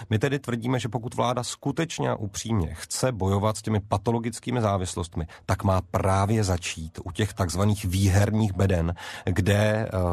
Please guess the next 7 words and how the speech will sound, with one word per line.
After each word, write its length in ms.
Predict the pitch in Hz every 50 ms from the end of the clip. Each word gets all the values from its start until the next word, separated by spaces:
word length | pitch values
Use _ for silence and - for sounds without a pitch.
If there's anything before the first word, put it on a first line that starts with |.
| 87 85
chodí 380 | - - 104 101 101 107 110
závislí 500 | 98 104 95 98 104 110 - - 113 110
hráči 500 | 101 101 98 98 104 - - 110 110 107 - - - - 104 -
házet 420 | 85 92 95 104 104 92 113 101 -
peníze 540 | - 113 104 104 107 104 95 90 107 107 104 -
a, 320 | - 101 104 107 107 107 104
eh, 220 | 101 - - -